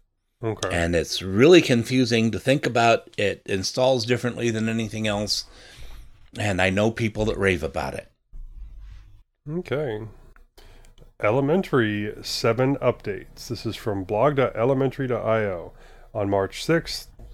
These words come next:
Speaker 1: Danielle four announced the first
Speaker 2: Four A.
Speaker 1: four A announced the first round of updates to Elementary O S seven, including both great feature updates and a long list of fixes for reported issues.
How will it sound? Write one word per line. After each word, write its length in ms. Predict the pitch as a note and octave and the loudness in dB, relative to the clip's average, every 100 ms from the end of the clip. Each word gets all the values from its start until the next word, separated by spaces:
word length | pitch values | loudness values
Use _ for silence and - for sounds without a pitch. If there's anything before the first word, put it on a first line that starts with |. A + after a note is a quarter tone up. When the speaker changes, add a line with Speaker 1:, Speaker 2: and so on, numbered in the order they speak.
| - - - - | -20 -20 -20 -4
Speaker 1:
Danielle 380 | A#2 A2 A2+ G#2+ | 0 2 4 2
four 840 | - E3+ F3 F3 E3+ E3+ D3 C3 - | 4 8 10 10 10 8 4 -4 0
announced 520 | C3+ C3 C3 B2+ - | 2 4 4 0 -2
the 600 | B2+ A#2+ A#2+ A#2+ A#2+ G2 F2 | 0 2 2 2 0 -6 -12
first 560 | - - E3 - - - | -4 2 2 2 -6 -6
Speaker 2:
Four 260 | A2 G#2+ | -2 2
A. 280 | G#2 F#2 E2 - - | 4 2 -2 -14 -8
Speaker 1:
four 320 | - B2+ B2+ | 2 6 6
A 260 | A#2+ A2+ A2+ | 6 4 2
announced 400 | A#2 A#2+ B2+ - | 2 4 2 0
the 60 | |
first 360 | B2+ D3 D3 - | 0 2 2 4
round 280 | C3+ C3+ C3+ | 4 6 4
of 80 | C3 | 2
updates 420 | B2+ C3 C3 - | 2 2 0 -2
to 80 | A#2 | -2
Elementary 440 | A#2+ A#2+ A#2 G#2+ | 0 0 -2 -4
O 200 | A2 G#2+ | -4 -4
S 100 | G#2 | -4
seven, 520 | - D3 C#3+ C#3+ C#3+ - - - - - - | 0 2 4 2 0 -6 -20 -20 -20 -8 -2
including 460 | A#2+ D3 D3 C#3+ | 2 4 6 6
both 280 | B2+ B2+ - | 4 2 2
great 280 | C#3+ C#3+ A#2+ | 2 2 0
feature 300 | D3+ B2+ D3 | 0 2 4
updates 500 | C#3+ D3 C#3+ C#3 - | 2 4 4 2 0
and 200 | A#2+ A#2+ | -2 0
a 120 | A#2 | 0
long 340 | B2 D#3+ D#3 | 4 6 6
list 260 | D3 D3+ - | 4 2 0
of 100 | C3 | -2
fixes 520 | D3 C3 - C#3 B2+ | -2 -2 0 0 0
for 380 | - - B2+ A#2+ | -6 -2 0 0
reported 480 | A#2+ - A#2 A#2 A#2 | -2 0 0 0 0
issues. 500 | C3 - G2+ - | -2 -2 -12 -12